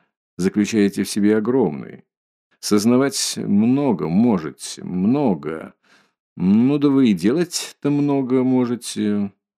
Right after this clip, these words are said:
Но, однако ж, довольно. Искренне жалею, что с вами мало переговорил, да вы от меня не уйдете. Вот подождите только».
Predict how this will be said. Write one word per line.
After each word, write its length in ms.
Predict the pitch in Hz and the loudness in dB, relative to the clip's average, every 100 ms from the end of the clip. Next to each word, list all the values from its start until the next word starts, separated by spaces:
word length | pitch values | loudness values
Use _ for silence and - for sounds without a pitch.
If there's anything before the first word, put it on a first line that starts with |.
| _ _ _ _ | _ _ _ _
Но, 180 | - 104 | -4 -2
однако 320 | 123 131 123 | 0 -2 -4
ж, 80 | 104 | -6
довольно. 560 | 107 113 71 58 - - _ _ _ - | -2 -2 -4 -10 -16 -20 _ _ _ -2
Искренне 520 | 139 131 120 120 113 | 0 0 0 2 2
жалею, 520 | 95 117 120 92 69 | 2 2 2 0 -2
что 240 | - - 85 | -10 -10 -10
с 120 | - | -4
вами 280 | 104 98 90 | -2 0 0
мало 380 | 90 101 80 | 0 -2 -4
переговорил, 880 | 82 85 85 90 92 113 113 78 67 - | -6 -6 -6 -4 -2 -2 -2 -4 -8 -18
да 520 | 65 73 73 65 - _ _ _ _ _ _ | -14 -10 -10 -12 -20 _ _ _ _ _ _
вы 180 | - 139 | -4 -2
от 160 | 143 - | -2 -2
меня 280 | 92 117 | -2 0
не 140 | 113 95 | 0 0
уйдете. 880 | 87 80 76 110 101 - - - _ _ _ _ _ _ _ _ _ | -2 -4 -2 -2 -2 -6 -14 -18 _ _ _ _ _ _ _ _ _
Вот 460 | 143 185 _ - - _ _ - | -6 -6 _ -18 -18 _ _ -4
подождите 800 | 110 110 95 87 131 156 - - _ _ | -2 0 -2 -2 -4 -4 -10 -14 _ _
только». 580 | - 85 - _ - - | -8 -8 -10 _ -20 -20